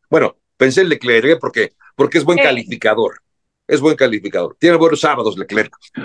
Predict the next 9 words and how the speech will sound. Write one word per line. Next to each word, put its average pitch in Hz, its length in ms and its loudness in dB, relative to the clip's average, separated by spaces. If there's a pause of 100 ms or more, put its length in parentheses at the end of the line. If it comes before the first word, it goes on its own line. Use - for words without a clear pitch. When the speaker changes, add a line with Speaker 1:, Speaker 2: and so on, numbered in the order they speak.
Speaker 1:
Ok, 196 200 2 (480)
y 185 200 0
entonces 170 380 -2
Verstappen 147 420 -2
y 120 80 -8
Checo. - 400 -2 (100)
Eso 143 200 -4
es 131 60 -12
para, 113 460 -2